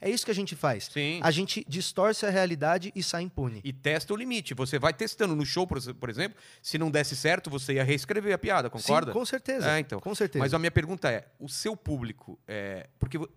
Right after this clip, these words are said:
Speaker 2: porque no show funcionou. O problema foi quando você colocou em outro lugar ou não?
Speaker 1: Não, o problema foi quando colocaram a piada em outro lugar.
Speaker 2: Quem
Speaker 1: Quando
Speaker 2: colocou?
Speaker 1: colocaram,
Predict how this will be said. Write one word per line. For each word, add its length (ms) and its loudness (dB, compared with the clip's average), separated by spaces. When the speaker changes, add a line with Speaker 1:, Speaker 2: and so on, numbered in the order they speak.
Speaker 2:
porque 220 -2
no 80 -2
show 200 2
funcionou. 560 -2
O 80 -12
problema 380 2
foi 100 -2
quando 160 -6
você 60 -6
colocou 520 -2
em 140 -4
outro 160 0
lugar 300 4
ou 100 4
não? 240 -4
Speaker 1:
Não, 120 -2
o 20 0
problema 340 -2
foi 120 -6
quando 180 -4
colocaram 580 0
a 60 -4
piada 300 -6
em 20 -4
outro 180 -8
lugar. 360 -4
Speaker 2:
Quem 180 2
Speaker 1:
Quando 60 -2
Speaker 2:
colocou? 180 2
Speaker 1:
colocaram, 340 -2